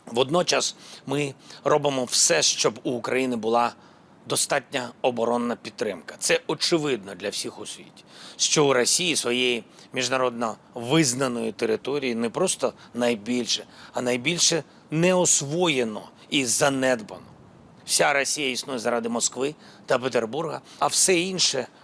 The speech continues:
у них, якщо розвалиться, то ніхто і не помітить. Тому, коли вони хочуть ще кілометри української землі,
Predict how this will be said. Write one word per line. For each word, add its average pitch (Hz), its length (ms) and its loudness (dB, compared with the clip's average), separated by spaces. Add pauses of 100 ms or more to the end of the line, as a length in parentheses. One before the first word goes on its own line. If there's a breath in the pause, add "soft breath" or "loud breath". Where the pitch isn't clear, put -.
у 135 120 -2
них, 165 300 -4 (460 loud breath)
якщо 151 260 2
розвалиться, 151 640 2
то 139 100 -10
ніхто 135 380 0
і 120 200 0 (300 loud breath)
не 131 140 2
помітить. 104 640 -4 (460 loud breath)
Тому, 160 320 4
коли 151 280 2
вони 147 340 2
хочуть - 840 0 (280)
ще - 540 2 (100)
кілометри 127 640 0
української 123 500 -4
землі, 110 460 -6